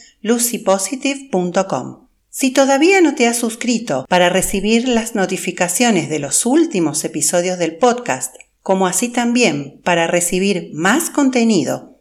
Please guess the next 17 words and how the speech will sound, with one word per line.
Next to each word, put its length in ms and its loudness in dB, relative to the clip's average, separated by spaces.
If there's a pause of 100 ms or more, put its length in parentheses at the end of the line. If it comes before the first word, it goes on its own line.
(120)
que 100 -2
amplía 600 2
y 100 0
refuerza 800 0
lo 180 2
que 100 0
hablamos 540 0
en 120 -8
cada 200 -2
episodio, 840 2
podés 360 2
hacerlo 760 2
en 200 0
lucy 300 0
positive 640 -4
punto 420 -2
com 520 2